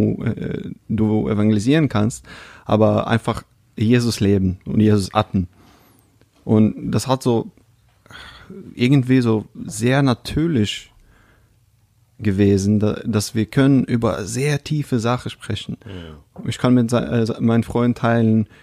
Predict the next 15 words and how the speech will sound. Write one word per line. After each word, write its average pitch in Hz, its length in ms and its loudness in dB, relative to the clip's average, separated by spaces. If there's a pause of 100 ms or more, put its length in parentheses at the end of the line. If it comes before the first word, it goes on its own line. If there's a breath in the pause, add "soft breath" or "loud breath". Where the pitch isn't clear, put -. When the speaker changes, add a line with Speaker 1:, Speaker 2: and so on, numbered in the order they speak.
(100)
Speaker 1:
über 107 280 0
was, - 400 -4
was 107 380 -2
in, 107 180 4
in 107 220 2
der 98 80 -2
Kirche 170 340 0
mich, 120 460 0
äh, 107 380 0
mich 110 240 0
stört 104 460 0
oder 110 240 0
was 107 140 0
ich 113 120 -10
finde, 107 420 2